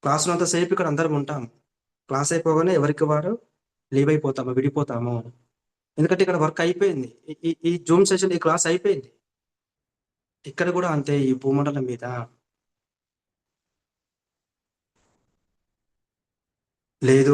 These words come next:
నేను Zoom క్లాస్ అయిపోయింది, అయిపోలేదు, నేను ఇలాగనే ఉంటాను" అంటే నేను ఇక్కడ ఎండ్ చేసేస్తాను,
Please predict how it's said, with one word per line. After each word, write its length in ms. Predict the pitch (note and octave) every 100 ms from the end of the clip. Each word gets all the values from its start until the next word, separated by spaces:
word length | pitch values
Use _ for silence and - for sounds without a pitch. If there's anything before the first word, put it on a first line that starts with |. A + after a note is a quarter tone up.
| C#3+
నేను 200 | C#3 C3+
Zoom 200 | C3 C3
క్లాస్ 300 | C3 C#3+ C#3+ D3
అయిపోయింది, 540 | B2+ C3 D3 C3 B2+ B2+
అయిపోలేదు, 400 | B2+ C3 C#3+ C#3
నేను 120 | C3
ఇలాగనే 380 | B2+ C3+ C#3 C#3
ఉంటాను" 340 | C3+ C#3 C#3+
అంటే 260 | C#3+ C#3 D3 - D3 _ _ _ _ _ _ _ _ _ _ _ _ _ _ _ _ _ -
నేను 120 | C#3+
ఇక్కడ 160 | D3
ఎండ్ 160 | C#3+ C3+
చేసేస్తాను, 480 | D3 C3+ - A#2+